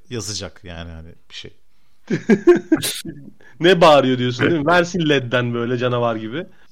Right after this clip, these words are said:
Speaker 1: Ya evet, onlar bir de böyle hani şey başında oturuyor gibiler ya, böyle uzay mekiği kullanıyor gibiler. Ben çok yani özenirim açıkçası. Ya o, mesela zaten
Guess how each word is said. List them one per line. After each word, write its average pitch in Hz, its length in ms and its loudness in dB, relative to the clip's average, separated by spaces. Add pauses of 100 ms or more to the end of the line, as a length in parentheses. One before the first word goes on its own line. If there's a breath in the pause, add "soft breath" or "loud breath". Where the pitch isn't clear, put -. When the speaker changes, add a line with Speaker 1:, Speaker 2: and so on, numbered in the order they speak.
(640 soft breath)
Speaker 1:
Ya 135 200 -4
evet, 190 240 0
onlar 175 360 -2
bir 185 80 -6
de 190 120 0
böyle 196 180 0
hani 185 200 -2
şey 180 300 -2
başında 165 320 -4
oturuyor 165 340 -4
gibiler 165 360 -2
ya, 147 120 -2
böyle 113 120 -6
uzay 123 460 -4
mekiği 104 400 -10
kullanıyor 104 540 -12
gibiler. 95 340 -12
Ben 120 120 -6
çok 131 280 -10
yani 117 160 -10 (120)
özenirim 117 520 -8 (300)
açıkçası. 101 580 -12 (680 soft breath)
Ya 113 220 -6
o, 135 60 -4 (160)
mesela 123 240 -10
zaten 147 360 -2